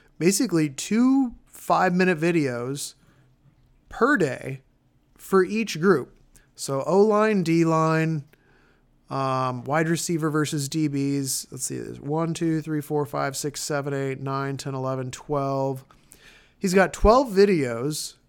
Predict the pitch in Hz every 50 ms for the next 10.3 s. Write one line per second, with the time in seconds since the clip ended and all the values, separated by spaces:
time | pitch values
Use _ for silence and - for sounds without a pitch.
0 | _ _ _ _ _ - 151 143 160 170 160 - - - 165 160 160 151 - 156
1 | 143 - - _ _ _ _ _ _ _ _ - - _ - - - _ - -
2 | 151 143 135 131 131 127 127 135 147 131 - - 185 185 185 180 165 160 156 143
3 | - - 147 139 131 127 - 127 - - 127 120 117 - - - - - 147 135
4 | 139 131 127 123 127 139 139 135 131 - 160 160 160 151 151 147 143 135 139 131
5 | 135 131 113 110 - - - 117 - - - 147 135 131 127 - - - - -
6 | - - - - - - _ - 180 202 208 208 196 190 190 180 - 180 170 170
7 | 165 170 165 156 143 - 151 147 151 151 151 156 147 156 151 - - 151 147 151
8 | 151 147 147 143 135 135 135 - 151 147 139 139 135 131 127 123 - 143 135 135
9 | 135 - 143 139 135 123 120 127 120 123 - - 254 294 285 208 151 131 127 127
10 | 127 131 143 - _